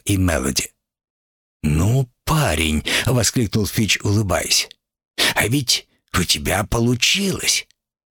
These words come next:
Отлично получилось! Красота, да и только!»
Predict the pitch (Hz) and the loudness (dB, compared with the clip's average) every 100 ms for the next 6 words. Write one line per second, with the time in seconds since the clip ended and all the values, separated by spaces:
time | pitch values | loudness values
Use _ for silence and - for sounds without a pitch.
0 | - - 113 - 120 185 262 196 - 196 | -2 0 0 0 0 2 2 2 0 0
1 | - 165 139 - 101 78 85 - - _ | 0 0 2 0 -2 -2 -2 -2 -6 _
2 | - - 76 76 - 65 117 160 147 82 | -6 -2 0 0 0 -2 0 0 0 0
3 | 92 - 196 180 87 80 | 0 0 0 0 -4 -6